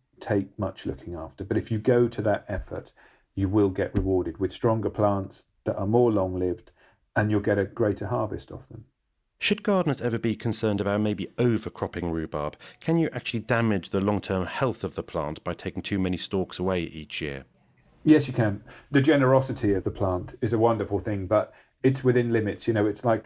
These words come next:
Speaker 1: asking your mother-in-law to do too much babysitting. You know, eh, they, to a certain level, it's fine, but go too far and, uh, you know, you'll be upsetting the one you didn't want to.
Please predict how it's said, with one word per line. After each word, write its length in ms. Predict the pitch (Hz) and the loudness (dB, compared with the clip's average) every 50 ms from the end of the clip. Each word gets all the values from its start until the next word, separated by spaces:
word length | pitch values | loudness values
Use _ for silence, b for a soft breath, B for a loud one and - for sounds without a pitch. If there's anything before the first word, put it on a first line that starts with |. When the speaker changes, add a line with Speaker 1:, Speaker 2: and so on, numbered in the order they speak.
| _ - | _ -4
Speaker 1:
asking 320 | 113 107 - - 117 107 | -2 -2 -2 -2 -2 -2
your 100 | 104 104 | 0 0
mother-in-law 460 | 107 107 101 104 101 98 101 101 95 | 0 2 2 0 0 0 0 -2 -2
to 100 | - - | -2 -2
do 140 | 101 107 98 | -2 -2 -2
too 140 | - - 113 | -2 -2 -2
much 220 | 104 101 - - | -2 -2 -2 -2
babysitting. 580 | - 107 104 101 95 95 - 92 92 - 98 101 | 0 0 0 0 -2 -4 -4 -6 -6 -6 -4 -4
You 80 | 101 | -2
know, 140 | 98 95 98 | -2 0 0
eh, 180 | 98 101 101 101 | 0 0 0 0
they, 280 | 110 107 101 101 101 - B B B B B B - | 0 -2 -2 -4 -8 -12 B B B B B B 6
to 140 | 190 156 | 6 6
a 40 | 160 | 6
certain 380 | 151 - 180 170 202 165 143 139 | 6 6 6 6 6 6 6 6
level, 300 | 139 143 135 127 127 127 | 8 8 8 6 4 2
it's 160 | 123 120 - | 0 -2 0
fine, 360 | - 165 165 151 123 117 110 | 0 4 4 6 4 4 2
but 140 | 107 127 131 | 0 2 2
go 140 | 165 156 156 | 4 4 2
too 220 | 151 - 156 139 | 2 2 2 2
far 340 | 139 143 139 127 117 110 113 | 4 4 4 4 4 2 0
and, 180 | 110 113 113 113 | -2 -2 0 0
uh, 220 | 117 110 113 - - | 2 2 0 0 0
you 100 | 123 117 | 0 0
know, 100 | 107 101 | 0 -2
you'll 180 | 101 113 120 | -2 -2 -2
be 120 | 107 113 117 | 0 2 0
upsetting 540 | 110 107 - - 120 107 - - 101 101 98 B B B B B B - | 0 0 -2 -4 -6 -6 -4 -6 -10 -10 -10 B B B B B B -2
the 80 | 104 | 0
one 200 | 101 104 104 107 | 2 2 2 2
you 60 | 104 98 | 2 0
didn't 220 | 107 101 107 104 | 0 0 0 0
want 200 | 101 107 104 - | -2 -2 -2 -2
to. 160 | - 101 98 | -4 -6 -6